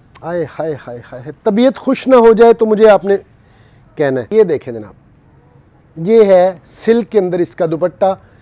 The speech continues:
ये आप देख लें, चेक कर लें। फुली एम्ब्रॉयडर्ड ये सूट है और आपको मिलने वाले हैं बड़े ही अच्छे रेटों के ऊपर। आए हाय हाय हाय हाय, ये देखें जनाब,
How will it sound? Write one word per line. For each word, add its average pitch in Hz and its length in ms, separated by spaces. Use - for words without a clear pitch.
ये 170 120
आप 170 140
देख 202 260
लें, 202 160
चेक 190 200
कर 202 140
लें। 190 200
फुली 240 380
एम्ब्रॉयडर्ड 185 560
ये 185 120
सूट 190 340
है 202 140
और 175 260
आपको 180 300
मिलने 170 300
वाले 160 240
हैं 175 220
बड़े 185 320
ही 202 240
अच्छे 190 380
रेटों 170 320
के 208 100
ऊपर। 202 300
आए 156 180
हाय 101 240
हाय - 260
हाय - 220
हाय, - 420
ये 180 180
देखें 127 240
जनाब, 107 200